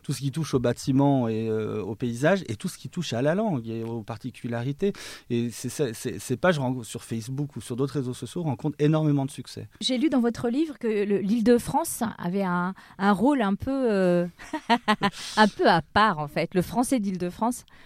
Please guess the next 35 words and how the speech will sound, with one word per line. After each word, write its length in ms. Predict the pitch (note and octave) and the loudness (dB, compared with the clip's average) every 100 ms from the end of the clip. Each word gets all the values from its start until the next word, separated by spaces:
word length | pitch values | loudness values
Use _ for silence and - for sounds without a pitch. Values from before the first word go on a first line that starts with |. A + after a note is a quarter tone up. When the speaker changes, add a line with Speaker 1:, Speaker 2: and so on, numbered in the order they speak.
| - | 0
Speaker 2:
a 100 | F3+ | 4
un 60 | F#3 | 6
rôle 180 | G#3+ | 6
un 80 | F3 | 4
petit 140 | F3 F#3 | 0 -4
peu 120 | D#3 | -4
à 80 | C#3+ | 0
part 300 | A3 F3+ - | 0 -2 -4
sur 240 | - E3+ C#3+ | -4 -2 -2
le, 60 | |
euh, 460 | C#3+ B2 G#2 D#3 D#3 | -2 -4 -6 -6 -8
par 120 | - D#3 | -4 -4
rapport 280 | F3 F#3 | -2 -4
à 60 | D#3+ | -2
la, 180 | D3+ D#3+ - - - | -2 -4 -10 -18 -12
la 260 | E3 D#3+ | -8 -6
façon 420 | E3 G3 - A#3 A3 | -2 -2 0 0 2
dont 140 | F#3 | 2
les 80 | F3+ | 0
langues 220 | F#3 G3+ | 0 0
régionales 600 | F#3 F#3 F3+ F#3 G#3+ G3+ - - | 0 0 0 0 0 0 -6 -2
ont 200 | A3+ A3 _ | -2 -2 _
plus 300 | B3 C4+ A3+ | 0 0 0
ou 60 | B3 | 0
moins, 200 | A3+ A#3+ | 0 0
et 100 | F#3+ | -2
selon 340 | - G3+ G#3 | -2 0 0
les 320 | F#3 E3+ E3 | -2 -2 -2
époques, 360 | F3 G3 G3+ - | -2 -2 -4 -4
euh, 220 | D#3+ D#3 - G3 | -4 -4 -8 -8
pu 100 | - | -2
être 220 | E3+ - | -2 0
vivaces, 400 | F3 F#3 G#3 E3+ | 0 2 0 -2
en 60 | - | -10
fait. 280 | - - | -12 -14